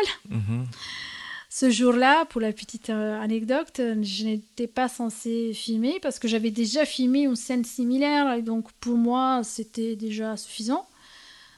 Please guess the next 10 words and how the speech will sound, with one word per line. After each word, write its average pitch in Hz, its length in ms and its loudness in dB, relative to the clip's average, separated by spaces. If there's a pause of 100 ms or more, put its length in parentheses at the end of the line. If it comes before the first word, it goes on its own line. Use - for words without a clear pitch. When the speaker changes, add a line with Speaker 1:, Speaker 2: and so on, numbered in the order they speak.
(160)
Speaker 2:
Sauf - 260 -6
que 247 100 -4
ce 233 140 -4
jour-là, 240 720 2
j'ai 214 180 -2
compris 233 380 -4
que 214 480 -6
la 208 60 -10
situation 226 520 -8
était 220 200 -10